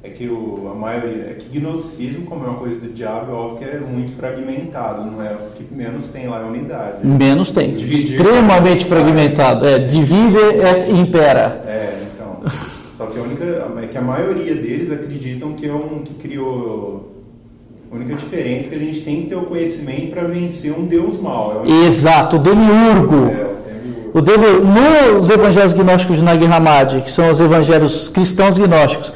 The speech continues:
Speaker 2: quem que é o demiurgo? Yaldabaoth.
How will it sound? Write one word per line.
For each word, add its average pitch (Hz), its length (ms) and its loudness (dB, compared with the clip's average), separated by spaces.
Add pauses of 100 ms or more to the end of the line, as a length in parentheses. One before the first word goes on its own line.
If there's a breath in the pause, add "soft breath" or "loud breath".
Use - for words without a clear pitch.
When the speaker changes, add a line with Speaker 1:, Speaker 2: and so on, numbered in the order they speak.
(200 loud breath)
Speaker 2:
quem 247 140 6
que 247 80 4
é 226 40 6
o 202 40 6
demiurgo? 196 720 4
Yaldabaoth. 175 1080 4